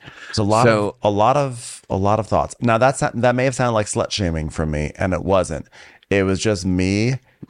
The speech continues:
Speaker 1: indicating that there's been a lot of speculation about whose mouth has been on whose body part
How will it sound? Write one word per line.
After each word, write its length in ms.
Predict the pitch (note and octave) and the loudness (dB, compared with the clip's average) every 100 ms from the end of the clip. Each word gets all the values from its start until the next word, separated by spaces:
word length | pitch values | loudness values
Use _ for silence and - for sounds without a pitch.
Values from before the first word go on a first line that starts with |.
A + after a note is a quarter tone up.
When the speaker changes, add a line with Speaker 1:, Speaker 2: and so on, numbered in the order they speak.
| _ | _
Speaker 1:
indicating 920 | A2 A2 G#2 G#2+ F2 D#2+ D#2+ D#2+ D#2+ D#2 _ | -2 0 0 0 0 2 0 -2 -4 -8 _
that 120 | - D2+ | -6 -2
there's 140 | G2 | 0
been 100 | G#2 | 0
a 60 | E2+ | 0
lot 200 | F2+ A2+ | 2 2
of 80 | |
speculation 880 | - - A#2+ A#2+ G2 F#2+ - F2 D#2+ - _ _ _ | 0 2 2 2 0 0 -2 -2 -2 -6 _ _ _
about 300 | - E2 C2+ | 0 2 0
whose 240 | F#2+ A2+ G#2 | 0 -2 0
mouth 260 | G2 F#2+ | 0 0
has 140 | F#2+ D#2 | -2 -4
been 140 | F2 | -2
on 160 | D#2 D2+ | -2 -2
whose 300 | E2 D#2+ D2 | -2 -2 -4
body 340 | - D#2 D2 | -4 -2 -2
part 320 | - B1 G1+ | -4 -6 -6